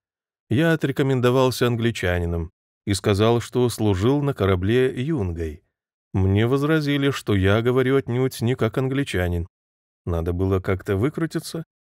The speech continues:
и я сказал, что родился и вырос в Соединенных Штатах, но после смерти родителей был отослан к дедушке и бабушке в Англию. Они-то и отдали меня в учение на Гленмор.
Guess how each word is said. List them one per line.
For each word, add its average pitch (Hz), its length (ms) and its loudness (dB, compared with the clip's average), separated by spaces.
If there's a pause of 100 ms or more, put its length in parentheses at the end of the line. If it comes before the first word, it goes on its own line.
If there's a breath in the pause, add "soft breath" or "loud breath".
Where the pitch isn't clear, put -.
(160)
и - 80 0
я 92 140 4
сказал, 104 420 2
что 107 200 -2
родился 104 500 0
и 104 200 -2
вырос 120 440 0
в - 80 -16
Соединенных 120 640 -2
Штатах, 110 520 -4 (300)
но 165 160 -2
после 156 300 0
смерти 147 360 0
родителей 123 680 0 (300)
был 127 240 2
отослан 127 680 -2
к 92 60 -4
дедушке 107 440 -2
и 107 140 -6
бабушке 98 480 0
в 92 140 -2
Англию. 85 600 -4 (540)
Они-то 175 380 0
и 143 200 0
отдали 117 420 2
меня 110 280 2
в 95 60 0
учение 98 440 2
на 92 140 2
Гленмор. 95 560 0